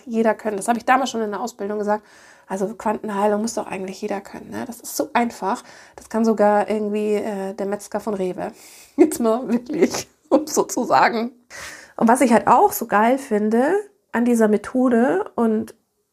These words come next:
ne, weil du ja diese geile Welle so auslösen kannst, die einfach alles einmal so rauskerchert, ja, also das ist wie so eine geile, äh, Ultra-, Ultra-Tsunami, die aber einfach richtig geil ist, ja.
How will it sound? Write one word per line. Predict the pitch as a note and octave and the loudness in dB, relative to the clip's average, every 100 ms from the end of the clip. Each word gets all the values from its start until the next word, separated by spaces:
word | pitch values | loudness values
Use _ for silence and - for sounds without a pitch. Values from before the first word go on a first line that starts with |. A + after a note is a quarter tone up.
| _ | _
ne, | A#3+ A#3+ B3 | 0 2 4
weil | A3+ | 4
du | A3+ | 4
ja | A3+ | 4
diese | A#3+ A#3 | 2 2
geile | A3 A3 G3+ G#3 | 4 4 4 4
Welle | A3+ D4 A#3 | 6 6 4
so | A3 - | 0 2
auslösen | A3 - - A3+ A3+ G#3+ | 2 2 0 0 0 -2
kannst, | G#3+ G#3+ C4 F#4 - - - - - | -4 -2 -2 -4 -10 -18 -20 -16 -4
die | - | 0
einfach | A#3+ A#3+ | 2 4
alles | - C4 C4+ | 4 2 0
einmal | A#3 A#3+ | 0 0
so | A3+ | 2
rauskerchert, | B3+ - E3+ A#3+ - - A#3 D4 - G3+ | 0 2 4 4 2 0 0 0 0 0
ja, | G#3 | 0
also | A3 | 2
das | A3+ | 0
ist | A3+ A#3+ | -2 2
wie | C4+ | 2
so | C4 | 4
eine | A3+ | 2
geile, | A3 A3+ A#3+ A#3+ A#3 - - - - - | 4 4 6 4 2 -4 -20 -20 -20 -4
äh, | A#3+ A#3+ - | 0 0 2
Ultra-, | B3+ B3+ - A#3+ A3 A3 - | 6 6 4 4 6 4 4
Ultra-Tsunami, | D4+ F#4 A#3+ A#3 - A#3 F#3 F3 F3+ E4+ D#4 - | 4 4 2 2 0 0 0 0 -2 -2 -4 -6
die | - | -4
aber | - A3 | 0 0
einfach | - A#3 A3+ A3+ - C4+ | 0 0 -2 -2 -4 -4
richtig | B3 B3+ A#3 - | -2 -4 -6 -2
geil | - - - | -2 -2 -8
ist, | - - | -12 -4
ja. | A3 C4 | -4 -4